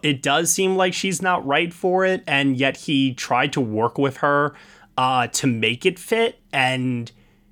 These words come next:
I, I, I really, I agree with you, Josh. I think the chemistry is not there, and I think it is actually a case of, not that she's a bad actress, because I don't think she gives a bad performance necessarily.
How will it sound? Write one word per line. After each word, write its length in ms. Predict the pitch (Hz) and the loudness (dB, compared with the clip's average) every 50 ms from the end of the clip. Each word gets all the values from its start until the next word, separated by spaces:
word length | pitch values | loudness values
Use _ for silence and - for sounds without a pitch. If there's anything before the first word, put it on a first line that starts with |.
| _ _ _ _ - | _ _ _ _ -4
I, 460 | 135 139 139 135 120 131 135 135 131 - | -2 0 0 0 0 0 0 -2 -2 0
I, 60 | 127 | 0
I 20 | 135 | 0
really, 360 | 135 151 160 165 175 170 - | 2 2 0 2 0 0 0
I 80 | 135 160 | 0 0
agree 300 | 170 160 123 123 156 185 | 2 0 0 0 0 0
with 100 | 165 - | 0 -2
you, 60 | 127 | -4
Josh. 300 | 110 120 123 123 - - | -2 0 0 0 0 0
I 60 | 135 | -2
think 140 | 127 147 139 | -2 -2 -2
the 60 | - | -4
chemistry 680 | - - - 139 143 139 - - - 147 147 147 139 135 | -4 -4 -2 0 0 0 -2 -2 0 0 2 2 2 2
is 200 | 127 123 - - | 0 -2 -2 -2
not 320 | 123 120 117 127 123 - | 0 2 2 0 0 0
there, 320 | - 117 113 127 147 156 151 | 0 0 2 2 2 2 2
and 100 | 131 120 | 2 0
I 60 | 120 | 0
think 260 | 120 - 131 123 - | 0 0 -2 0 0
it 80 | 131 120 | 0 2
is 200 | 120 123 120 123 | 2 2 2 2
actually 420 | 113 113 - - - 139 127 117 | 0 0 -2 -4 -2 0 0 0
a 60 | 110 | 0
case 400 | 104 - - 120 117 123 - - | -2 -2 -2 0 0 0 0 0
of, 240 | 123 117 113 110 - - - - - - - | 0 0 0 -2 -6 -12 -20 -20 -18 -8 -4
not 220 | - 202 240 247 | -2 0 0 0
that 80 | 277 - | 0 -2
she's 180 | - 254 220 170 | 0 0 0 0
a 40 | |
bad 240 | 131 - 170 156 143 | 0 0 0 0 2
actress, 460 | 120 117 117 143 - - 185 185 175 | 2 2 2 2 0 0 0 0 0
because 240 | - 151 - 151 131 | -2 -4 -2 0 0
I 40 | 139 | 2
don't 140 | 143 165 175 | 2 2 0
think 140 | 190 175 - | 0 -2 -2
she 100 | - 135 | -2 -2
gives 160 | 147 131 131 | 0 0 0
a 40 | 110 | 0
bad 300 | - - 113 120 131 127 | 0 2 2 2 0 0
performance 540 | 123 107 - - 113 107 110 131 143 - | -4 -8 -8 -6 -6 -4 -4 -4 -4 -2
necessarily. 800 | - 170 160 - 175 - - 180 175 175 180 180 190 196 208 185 | -2 -2 -2 -2 -2 -2 0 0 0 0 0 0 0 0 -2 -4